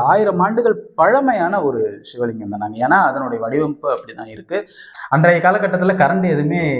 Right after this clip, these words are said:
கிடையாது. அப்போ வந்து பாத்தீங்கன்னா இந்த கோயில்கள்ல விளக்கு மாடம், முழுக்க முழுக்க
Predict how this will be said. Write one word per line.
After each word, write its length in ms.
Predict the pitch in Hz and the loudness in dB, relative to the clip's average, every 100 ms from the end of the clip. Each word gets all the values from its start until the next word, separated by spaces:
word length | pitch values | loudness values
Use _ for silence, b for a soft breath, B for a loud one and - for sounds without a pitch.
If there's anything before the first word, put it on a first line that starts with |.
| 113 | -6
கிடையாது. 520 | - 131 160 131 139 | -4 2 4 4 2
அப்போ 260 | 165 - 143 | 0 2 2
வந்து 200 | 139 156 | 2 2
பாத்தீங்கன்னா 340 | 147 123 143 | 0 0 -4
இந்த 100 | 156 156 | -4 2
கோயில்கள்ல 640 | 202 247 202 143 147 139 | 4 4 2 0 0 0
விளக்கு 340 | 156 240 233 | 0 0 -2
மாடம், 340 | 196 131 - - 135 | -4 -4 -4 -14 -12
முழுக்க 320 | 143 202 202 | -4 -2 -2
முழுக்க 300 | 170 165 165 | -2 -4 2